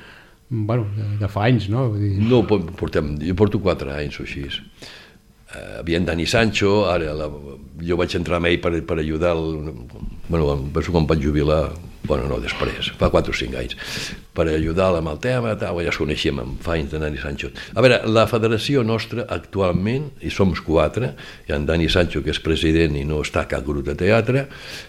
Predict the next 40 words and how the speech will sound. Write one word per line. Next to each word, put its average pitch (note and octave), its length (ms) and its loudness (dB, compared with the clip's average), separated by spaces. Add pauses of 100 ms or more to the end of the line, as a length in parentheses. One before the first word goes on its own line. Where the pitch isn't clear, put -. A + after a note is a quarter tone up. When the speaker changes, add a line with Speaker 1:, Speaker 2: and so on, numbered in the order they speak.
(140)
Speaker 2:
en F2+ 160 2
Jordi F#2+ 240 6
Ferragut, D#2+ 720 2
que - 80 -2
és D2+ 100 -4
el C#2+ 340 -2
director D#2 560 2
i D2+ 40 2
actor D2+ 420 0
de, D2 140 -2 (1040)
del C2+ 400 -8
Centre D#2 240 -4
d'Arbúcies, A#2 640 2 (540)
i F#2+ 40 -2
en E2 80 -2
Pep D#2+ 220 0
Alum, G#2 380 4 (100)
que - 80 -6
és C#2 80 -8
el D#2+ 80 -4
director D#2+ 320 -4
del D#2 160 -4
Mirall, G#2 340 2
i F#2 220 -2
jo, B1 220 -12
no? G2 160 -8 (760)
I F2+ 480 4
nosaltres E2 320 0
fem F#2+ 200 0 (280)
la, C2+ 160 -6
bueno, D2+ 240 -6
la D2 80 -2
junta D#2 280 0
directiva, F2 540 4
que F2+ 100 0
és D2 80 -4
el C#2+ 100 -6
que D2 80 -2
intentem C#2+ 420 -4
que, D2 200 -4